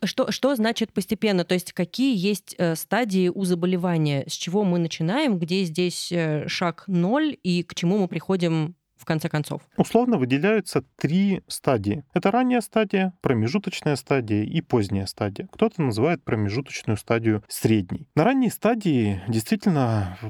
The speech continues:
Speaker 2: появляются те симптомы, о которых мы говорили в самом начале. Это вот изменение черт личностных особенностей человека. Здесь же появляется,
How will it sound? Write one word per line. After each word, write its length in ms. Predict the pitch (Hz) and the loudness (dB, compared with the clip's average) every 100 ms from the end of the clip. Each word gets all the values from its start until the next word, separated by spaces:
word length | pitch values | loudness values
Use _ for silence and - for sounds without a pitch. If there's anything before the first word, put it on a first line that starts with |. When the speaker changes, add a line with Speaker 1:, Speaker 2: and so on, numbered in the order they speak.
| - | 0
Speaker 2:
появляются 580 | 110 98 131 160 - | 0 2 0 0 -4
те 180 | 107 - | -4 -2
симптомы, 520 | 123 110 - 160 190 | 0 -2 0 0 2
о 40 | 131 | 0
которых 460 | - 117 104 - | -4 -6 -6 -4
мы 100 | 120 | -4
говорили 360 | 107 110 113 110 | 0 0 2 0
в 60 | - | -2
самом 260 | 113 107 | -2 0
начале. 440 | 117 131 220 220 202 | -2 0 0 2 0
Это 360 | - 208 - 135 | 0 0 2 0
вот 240 | 95 113 - - | 0 -2 -4 -6
изменение 840 | 123 117 131 135 135 104 98 98 98 | -4 0 0 2 2 2 0 -2 -6
черт 460 | - 120 104 - - _ _ - | -2 -2 -2 -8 -20 _ _ -4
личностных 600 | 120 - 113 - 107 - | -4 0 -2 -2 -2 -2
особенностей 640 | 120 220 208 208 190 - | 0 2 2 0 0 -4
человека. 600 | - 170 160 160 151 147 135 | -2 0 2 0 0 -4 0
Здесь 240 | 170 254 | 2 2
же 260 | 190 151 - - | 2 0 -2 0
появляется, 800 | 131 117 143 202 196 - 131 | 0 2 2 2 0 0 -2